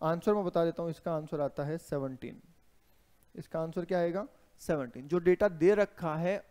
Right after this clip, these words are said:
उसके हिसाब से answer आएगा सेवनटीन, जबकि ऑप्शन में सेवनटीन है ही नहीं, ठीक है।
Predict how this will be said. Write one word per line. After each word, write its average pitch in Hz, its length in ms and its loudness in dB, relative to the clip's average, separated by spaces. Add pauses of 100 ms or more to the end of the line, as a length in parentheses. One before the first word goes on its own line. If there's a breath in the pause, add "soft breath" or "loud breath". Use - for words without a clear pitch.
उसके 196 340 -2
हिसाब 185 440 4
से 196 200 -2
answer 151 440 -6
आएगा 143 240 -2
सेवनटीन, 131 520 -8 (400 soft breath)
जबकि 180 280 0 (100)
ऑप्शन 185 280 -2
में 185 120 -8
सेवनटीन 165 400 -6
है 165 100 -4
ही 175 80 -6
नहीं, 175 140 -14 (840)
ठीक - 140 -6
है। 160 80 -2